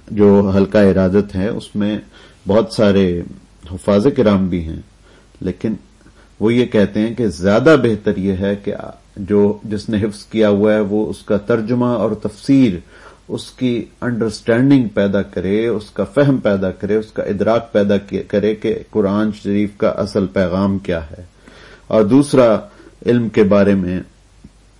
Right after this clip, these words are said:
جو فرماتے ہیں، جو ایک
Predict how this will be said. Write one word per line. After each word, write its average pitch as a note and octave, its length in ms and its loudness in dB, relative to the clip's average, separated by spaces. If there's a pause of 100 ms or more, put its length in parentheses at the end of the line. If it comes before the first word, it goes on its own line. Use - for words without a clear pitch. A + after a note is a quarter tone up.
(140)
جو G2 440 2
فرماتے F2+ 500 -2
ہیں، F2+ 300 -2 (1300)
جو G#2+ 160 2
ایک G2+ 160 2